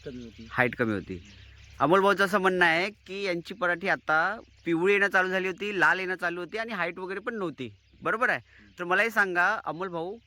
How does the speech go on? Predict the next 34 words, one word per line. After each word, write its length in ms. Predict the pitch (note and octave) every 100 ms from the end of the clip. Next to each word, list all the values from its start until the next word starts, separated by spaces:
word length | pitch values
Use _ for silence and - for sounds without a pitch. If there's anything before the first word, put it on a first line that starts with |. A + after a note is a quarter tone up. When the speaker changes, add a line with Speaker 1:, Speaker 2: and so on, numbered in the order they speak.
| -
Speaker 2:
की 280 | G3 G#3+ G#3+
जसं 320 | F3+ F3 G#3+ A3 -
आता 260 | C#3 C#3 F#3+
ते 180 | F3+ G3+
हल्लीमध्ये 440 | F3+ E3 F#3 F#3+
प्लॉटमध्ये 400 | F#3+ E3+ F3 F#3
आहोत, 100 | F#3
इथं 220 | E3+ D3+
आता 160 | F#3 F3+
आपल्याला 280 | F3+ F#3+ G3 F#3
पिवळेपणा 420 | E3 F3 F#3 F#3+
दिसत 220 | F3+ E3+ F#3
नाही, 200 | A#3+ B3+
लालपणा 340 | F3+ F3+ E3+
पण 160 | D#3 D#3
दिसत 160 | B2+ C3
नाही, 180 | G#2+ G#2 _ _ -
पूर्ण 200 | F3 F3+
हिरवी 420 | A3 D#3 E3+ E3
पराठी 360 | D#3+ D#3 A#2 A2
आहे. 60 | G2+
ठीक 160 | G#3+ C#4
आहे? 100 | - _ _ _ -
तर 40 |
मला 200 | E3 F3+
हे 80 | A3+
सांगा 280 | G#3+ F#3 G3+
की 140 | G#3+
तुम्ही 600 | G#3+ G3+ G#3 A3 A#3 A#3 -
याच्यावरती 680 | D#3+ D#3+ G#3 G#3+ G3+ A3+ A#3 -
कसल्या 260 | E3 G#3+ G3
प्रकारचं 320 | G3+ G3 F3+
औषध 240 | E3 F#3+
मारलं 360 | E3+ D3+ D#3+